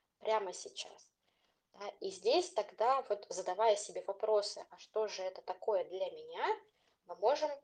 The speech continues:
дальше пойти в своих, а, заметках и наблюдениях и увидеть, а как сейчас у меня с этим. Вот если на десять из десяти моя счастливая неделя, мы с вами встречаемся в понедельник,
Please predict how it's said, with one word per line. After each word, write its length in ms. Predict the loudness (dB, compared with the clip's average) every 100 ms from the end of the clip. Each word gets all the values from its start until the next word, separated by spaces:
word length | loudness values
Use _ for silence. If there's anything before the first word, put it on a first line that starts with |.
| -4
дальше 400 | 0 0 2 2
пойти 320 | 2 0 -2
в 80 | -6
своих, 520 | -6 -6 -6 -8 -8
а, 240 | -10 -10 -12 -16 -6
заметках 640 | -4 -2 -4 -4 -6 -8 _ _ _ _ -10
и 60 | -4
наблюдениях 680 | -2 -2 -4 -2 -2 0 -2 -2
и 80 | -6
увидеть, 640 | -6 -8 -10 -6 -6 -6 -12 _ _ _ _ _ _ _ _ _ _ _ _ _ _ _ -6
а 80 |
как 220 | 0 0 0
сейчас 480 | -4 4 4 2
у 40 | -6
меня 220 | -6 -8
с 140 | -4
этим. 260 | -6 -6 -18 -20 _ -20
Вот 120 | 4
если 280 | 6 6 4
на 120 | -4
десять 340 | 2 2 2 -12
из 100 | -10
десяти 380 | -10 -10 -8 -6
моя 280 | -4 0 0
счастливая 560 | 0 -4 0 0 0 -6 -10
неделя, 460 | 0 2 4 4 2 _ _ _ _ -8
мы 100 | -8
с 100 | -6
вами 140 | -10
встречаемся 580 | -8 -10 -6 -6 -8 -16
в 80 | -12
понедельник, 580 | -10 0 6 6 6